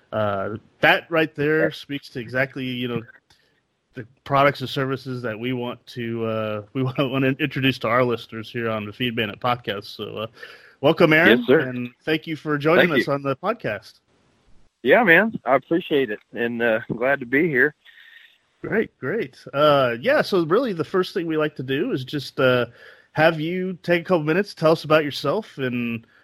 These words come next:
Speaker 1: you know, how you got into, uh, building tank blinds.
Speaker 2: Well, yeah, it's, uh, it was kind of an accident that it happened. Uh,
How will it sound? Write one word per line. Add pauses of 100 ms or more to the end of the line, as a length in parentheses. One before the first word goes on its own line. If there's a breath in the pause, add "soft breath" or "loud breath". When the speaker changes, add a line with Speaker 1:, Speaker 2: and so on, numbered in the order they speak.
Speaker 1:
you
know,
how
you
got
into,
uh,
building
tank
blinds. (1400)
Speaker 2:
Well,
yeah,
it's,
uh, (400)
it
was
kind
of
an
accident
that
it
happened. (580 soft breath)
Uh,